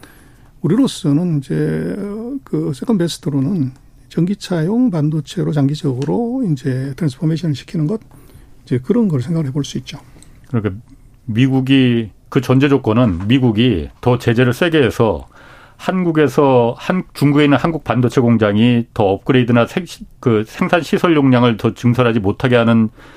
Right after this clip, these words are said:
Speaker 2: 규제가 더 세게 들어오면은 그걸 놀릴 수는 없으니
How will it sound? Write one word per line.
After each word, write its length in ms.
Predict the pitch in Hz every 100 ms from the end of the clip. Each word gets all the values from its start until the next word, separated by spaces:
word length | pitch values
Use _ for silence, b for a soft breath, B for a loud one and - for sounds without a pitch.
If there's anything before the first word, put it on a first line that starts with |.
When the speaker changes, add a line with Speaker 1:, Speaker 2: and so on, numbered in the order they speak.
| B B B _ _ - _
Speaker 2:
규제가 380 | - 123 143 135
더 100 | -
세게 260 | - 180 151
들어오면은 720 | 127 120 87 82 110 87 65 - b b b b b
그걸 440 | - 131 151 151 131 _ _ _ _ _ - B - -
놀릴 360 | 127 135 151
수는 200 | 127 151
없으니 560 | 131 - 104 113 80